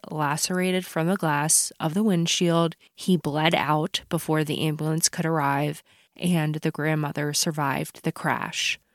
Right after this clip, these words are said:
So right then and there, he was able to identify the inherited trauma, that she was connected to her grandfather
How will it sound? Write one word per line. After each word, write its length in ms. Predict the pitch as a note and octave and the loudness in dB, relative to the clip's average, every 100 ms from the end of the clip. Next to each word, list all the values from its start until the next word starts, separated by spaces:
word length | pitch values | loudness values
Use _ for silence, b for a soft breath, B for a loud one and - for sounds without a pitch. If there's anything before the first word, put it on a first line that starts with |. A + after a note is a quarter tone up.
| _ _ _ | _ _ _
So 200 | - G3+ | 0 4
right 260 | F3 D#3+ F3+ | 6 6 6
then 140 | G#3+ | 8
and 160 | A#3+ A3 | 8 10
there, 180 | E3 E3 | 10 8
he 260 | D#3+ F#3 | 6 2
was 220 | D#3+ E3 - | 2 2 2
able 240 | E3 D#3+ E3 | 0 2 2
to 200 | - F3 | 2 0
identify 800 | E3 D#3 D3+ D#3 D#3 D3+ D3+ - | 2 0 -2 -4 -2 -2 -2 -4
the 380 | D#3 D3 D3 D3 | -4 -2 -2 -4
inherited 600 | - D#3 C#3+ C#3+ C#3+ D3 | -2 -4 -2 -4 -2 -4
trauma, 580 | - D#3 C#3+ D3+ - - | -4 -4 -2 -2 -4 -4
that 180 | E3 D3 | -4 0
she 340 | - - E3 | 0 2 2
was 200 | D#3 D#3 | 2 0
connected 560 | - - D#3+ D3+ - D#3 | 0 2 2 2 -2 -4
to 140 | F3 | -2
her 120 | D#3 D3+ | -2 -2
grandfather 840 | - D#3 F#3+ B3+ C4+ C4+ C#4 | 0 2 4 6 6 8 6